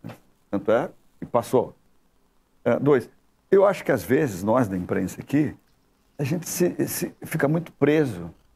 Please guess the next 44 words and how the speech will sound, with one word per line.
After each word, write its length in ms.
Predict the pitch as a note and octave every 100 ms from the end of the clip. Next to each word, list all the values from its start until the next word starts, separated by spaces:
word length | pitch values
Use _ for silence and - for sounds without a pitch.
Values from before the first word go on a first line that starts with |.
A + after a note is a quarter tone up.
| _
a, 60 | A#2+
a, 640 | A#2 F#2 A2+ B2+ B2 B2+
a 40 |
essa 200 | C3+ -
visão 380 | B2+ G#2 B2 A#2
econômica 580 | A2+ A#2 G#2 A#2+ G#2+ F#2+
do 100 | F2
futebol 680 | - - E2+ B2 B2 G#2+ F#2+
e 100 | F#2
do, 240 | F#2 F#2
do 560 | F2 F#2+ F#2 F2 E2+ D#2
tamanho 320 | G2+ A2 A#2
do 80 | G2
orçamento 720 | F#2+ - F2 A#2+ C3+ A#2+ G#2
e 40 | G2+
das 160 | F#2
contratações. 640 | - G2 - - F2 - - - _ _ _
Mas 200 | D#3+ D3
enquanto 320 | E3+ - -
fu-, 200 | - E3+ B2+
eh, 180 | A#2+ A#2
esporte 480 | A2+ - D3+ F3 -
coletivo, 720 | D3 A#2 G2 - E3 A2 F2
às 140 | G2+ F#2
vezes 300 | A2 A#2 G#2+
a 100 | G#2+
gente 320 | A2 G#2+ -
se 140 | - A2
esquece, 680 | - - A#2 B2 - F#3 - _ _ _ _ _ _
todos 220 | D#3 E3+
nós, 300 | G#2 E2+ D2
né, 160 | G2+ A2 - _ _ -
de, 240 | A2+ C#3+
de 140 | A#2+
pensar 480 | B2+ C#3+ - D3 C#3+
no 200 | F3 E3
êxito 400 | D#3+ D#3+ E3 F#3
de 140 | D#3 D#3+
um 120 | G3
clube 380 | - C#3+ A2 G2+
que 80 | G#2
tem 140 | B2+
um 60 | C3
orçamento 580 | B2+ A#2+ A#2 A2 G#2